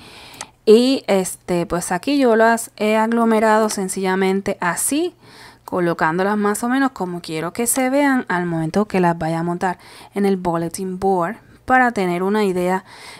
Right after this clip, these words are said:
y así ir viendo la proporción del tamaño de todas las piezas. Aquí para esta mariposa, ok, esta es la mariposa que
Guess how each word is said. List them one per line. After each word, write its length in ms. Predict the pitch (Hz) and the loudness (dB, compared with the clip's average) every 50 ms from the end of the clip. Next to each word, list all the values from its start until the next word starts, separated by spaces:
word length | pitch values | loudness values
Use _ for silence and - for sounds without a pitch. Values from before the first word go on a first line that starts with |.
| - - | -10 -2
y 160 | - 247 240 | 2 4 6
así 400 | 226 208 190 185 - - 208 214 - | 8 6 6 4 0 -4 -4 -6 -4
ir 200 | - 240 233 226 | -2 -2 -2 0
viendo 300 | 220 233 240 247 240 233 | 0 0 0 0 0 2
la 160 | 214 190 175 170 - | 2 2 2 0 -2
proporción 760 | 175 165 - 165 160 - - - 202 202 202 208 208 202 202 | -4 -8 -6 -6 -6 -4 -2 -2 -2 -2 -2 -2 -2 -2 -2
del 280 | 196 190 185 185 190 - | -2 -2 -2 -4 -4 -6
tamaño 420 | 170 160 160 156 156 170 185 190 | -8 -8 -6 -8 -6 -2 -2 -2
de 120 | 190 175 | -2 -2
todas 260 | 175 165 160 160 160 165 | -4 -6 -8 -6 -6 -6
las 240 | 170 - - - | -6 -8 -8 -10
piezas. 720 | _ - - 170 156 156 143 - - - - - - - - _ - - - - - - - - - - - _ - | _ -16 -18 -16 -14 -14 -10 -10 -10 -10 -10 -12 -14 -14 -16 _ -16 -18 -18 -18 -18 -20 -20 -20 -20 -20 -10 _ 0
Aquí 280 | - 214 - - 339 | 0 0 0 -2 -2
para 240 | 311 294 254 214 202 | 2 4 4 4 4
esta 380 | 208 214 - - - 277 277 285 | 2 0 -2 0 2 4 6 6
mariposa, 1000 | 285 277 277 277 269 262 - - 269 262 254 247 - - - - 131 160 220 - - - - - - | 6 4 4 2 0 0 0 2 4 4 4 6 4 4 2 2 -4 -8 -10 -12 -16 -20 -20 -6 2
ok, 160 | - 220 196 175 | 4 4 4 4
esta 320 | 170 175 180 170 - 220 | 2 2 0 2 4 4
es 40 | 233 | 6
la 120 | 240 240 | 6 6
mariposa 720 | 247 240 233 233 240 240 269 254 262 240 - 208 220 262 - - - - - | 6 6 6 6 4 4 4 4 4 4 2 2 0 0 -4 -14 -20 -20 -12
que 280 | - - 190 180 165 | -6 -2 -2 -2 -2